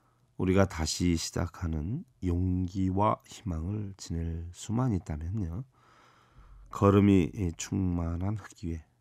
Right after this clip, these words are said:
나무가 잘 자라는 것처럼 훌륭한 인생의 열매가 맺어지리라는 그런 생각이기도 합니다. 우리 불자님들,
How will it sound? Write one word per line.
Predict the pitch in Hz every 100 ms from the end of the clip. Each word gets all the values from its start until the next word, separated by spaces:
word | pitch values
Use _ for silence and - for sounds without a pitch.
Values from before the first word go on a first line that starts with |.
| _ _
나무가 | - 78 78 82 82 80
잘 | - - 113
자라는 | 107 - 98 101 92
것처럼 | 85 - - 80 147 - - _ _ _ _ _ -
훌륭한 | - 95 90 87 123
인생의 | 107 85 87 92 113
열매가 | 87 82 85 92
맺어지리라는 | 95 80 78 - 95 90 80 78 95 139
그런 | - - 98
생각이기도 | 127 - 80 82 82 82 - - - 82 107 139
합니다. | - 87 82 - _ _ _ - _ _ _ _ _ _ -
우리 | 98
불자님들, | 92 90 90 82 80 80 80